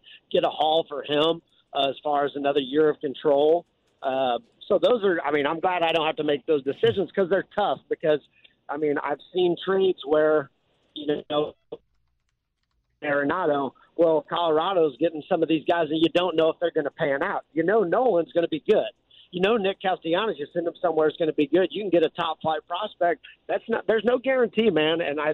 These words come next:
so I think it's just tough to gauge, you know, what your odds are as far as a big return and hitting on that return.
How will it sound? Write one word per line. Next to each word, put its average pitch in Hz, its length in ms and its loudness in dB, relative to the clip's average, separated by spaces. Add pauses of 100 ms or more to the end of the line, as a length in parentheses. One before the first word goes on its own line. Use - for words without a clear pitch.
(120)
so 170 80 0
I 156 100 -2
think 196 220 -2
it's - 200 -2
just 170 180 0
tough 180 200 -2
to 156 80 -8
gauge, 160 440 2 (640)
you 147 80 -6
know, 135 160 2
what 151 300 0
your 160 140 0
odds 180 360 -4
are 151 220 0
as 143 140 -4
far 151 240 -2
as 139 60 -4 (200)
a 160 60 -4
big 160 300 0 (140)
return 160 480 -2
and 135 100 -6
hitting 190 360 2 (100)
on 147 160 -4
that 135 200 -8
return. 127 420 -12